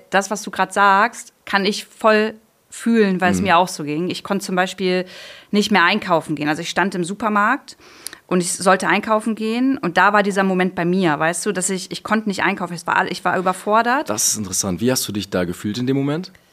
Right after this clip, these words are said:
Speaker 1: Einfach leer. Also ich, ich, ich war von diesem Supermarkt einfach voll überfordert. Ich hab voll angefangen zu weinen. Ich konnte aber auch nicht gehen.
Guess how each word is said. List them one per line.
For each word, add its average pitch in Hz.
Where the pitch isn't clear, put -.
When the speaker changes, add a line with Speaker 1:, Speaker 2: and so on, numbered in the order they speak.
Speaker 1:
Einfach 202
leer. 196
Also 175
ich, 190
ich, 196
ich 202
war 208
von 202
diesem 190
Supermarkt 190
einfach 190
voll 214
überfordert. 214
Ich -
hab 190
voll 220
angefangen 208
zu 185
weinen. 202
Ich 214
konnte 220
aber 196
auch 190
nicht 190
gehen. 226